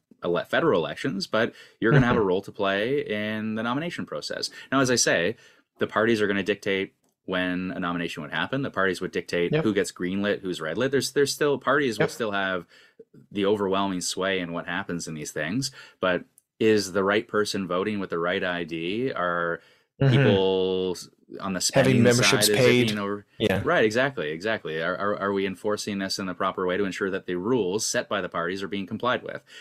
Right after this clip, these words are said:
Speaker 1: Uh, from a regulatory perspective, we have a regulatory body that, that, that does this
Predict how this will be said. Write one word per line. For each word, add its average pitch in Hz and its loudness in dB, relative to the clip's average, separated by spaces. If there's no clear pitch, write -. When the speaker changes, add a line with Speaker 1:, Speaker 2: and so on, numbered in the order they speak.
Speaker 1:
Uh, - -4
from 107 0
a 101 2
regulatory 98 2
perspective, 82 -4
we 90 -2
have 92 0
a 95 -2
regulatory 98 0
body 101 0
that, 107 0
that, 104 -6
that 120 -2
does 165 4
this - -6